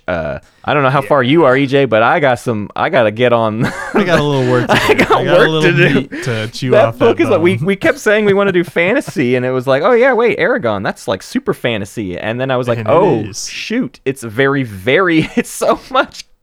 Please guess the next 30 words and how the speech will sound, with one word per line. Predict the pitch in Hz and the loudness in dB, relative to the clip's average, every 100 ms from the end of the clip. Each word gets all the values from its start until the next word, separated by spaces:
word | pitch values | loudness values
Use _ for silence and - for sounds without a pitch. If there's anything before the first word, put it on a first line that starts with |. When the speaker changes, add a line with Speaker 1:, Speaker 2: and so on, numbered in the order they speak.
| 220 | -18
Speaker 1:
It's | 285 294 226 202 | -14 -10 -8 -4
a | 339 | -2
big | 339 262 | -2 0
book. | 247 170 - | -2 -2 -4
So, | - - 165 156 | -20 0 2 4
uh, | 147 | 4
Speaker 2:
It | |
is | 123 127 | 2 2
a | |
big | 147 | 2
Speaker 1:
hopefully | 190 226 233 151 127 120 - _ | 0 0 -6 0 0 0 -6 _
I | 135 | -6
can | 135 135 | -4 -4
finish | 165 180 - | -2 -4 -4
it | 139 | -8
in | 120 | -6
time, | 131 117 110 104 - | -6 -4 -4 -6 -6
uh, | 117 101 101 | -4 -4 -6
for, | - 113 107 | -4 -2 -2
for | - 120 | -4 -4
next | 117 - | -4 -6
week's | 123 120 | -6 -6
episode, | - 120 - 101 95 90 | -6 -6 -4 -4 -4 -6
and | - 95 92 92 98 _ - | -6 -4 -4 -6 -10 _ -12
we | 123 | -8
can | 120 | -6
continue | 113 113 131 123 | -6 -6 -4 -2
our | 113 | -4
train | - 120 113 110 | -4 -4 -2 -6
of, | - 92 90 90 | -6 -6 -6 -8